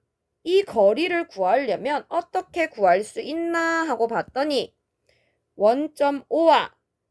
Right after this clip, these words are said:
원의 중심 C 사이의 거리에서 누구를 빼주면 된다? 원의 반지름을 빼주면 되겠더라.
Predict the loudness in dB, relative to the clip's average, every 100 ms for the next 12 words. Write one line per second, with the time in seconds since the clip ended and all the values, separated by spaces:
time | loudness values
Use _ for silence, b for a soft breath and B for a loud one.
0 | _ -4 -2 -2 -4 -4 -8 -4 -4 -6
1 | -6 -6 -6 -8 -12 -8 -4 0 0 -2
2 | -2 0 0 0 0 0 -4 -4 -4 0
3 | 0 0 -2 -4 -6 _ _ _ -14 -10
4 | -4 -2 -2 -2 -4 -4 -4 -4 -4 -4
5 | -4 -2 0 0 0 -2 -2 -2 -4 -10
6 | _ _ _ _ _ _ _ _ _ _
7 | _ _ _ _ _ _ _ _ -10 -6
8 | -6 -6 -4 -2 -2 -2 -6 -6 -6 -6
9 | -8 -6 -6 -8 -8 -14 -8 -6 -6 -4
10 | -4